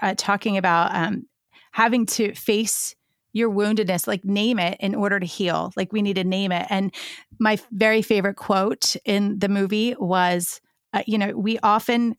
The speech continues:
we often say, 'Hurt people, hurt people.'" I hear that all the time. Yet one of the people in the documentary said,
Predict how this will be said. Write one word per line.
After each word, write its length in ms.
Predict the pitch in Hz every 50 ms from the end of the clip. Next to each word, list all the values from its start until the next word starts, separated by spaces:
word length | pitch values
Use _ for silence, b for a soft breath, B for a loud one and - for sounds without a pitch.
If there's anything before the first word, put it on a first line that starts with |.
| _ _
we 320 | 208 202 247 277 294 311 -
often 540 | - 226 220 208 - - 190 185 185 190
say, 340 | 185 - - 190 180 175 180 185
'Hurt 280 | - - 202 208 -
people, 300 | - - 190 - 190 185
hurt 220 | 160 - 190 - -
people.'" 500 | - 208 185 - - 170 170 175 175 170 - -
I 60 | 208
hear 220 | 185 - 254 240 202
that 180 | 196 190 - -
all 160 | 196 185 190
the 100 | 202 196
time. 400 | - - 190 180 190 196 202 - B B B B B B B _ _
Yet 260 | 214 208 202 202 -
one 200 | 196 196 220 226
of 80 | 247 214
the 80 | 226
people 520 | 208 - - 208 190 - 196 190 190 190 - -
in 140 | - 202 190
the 80 | 190 185
documentary 840 | - 190 175 175 - 196 180 175 180 175 180 - 90 90 - - -
said, 440 | - - - - - - - 190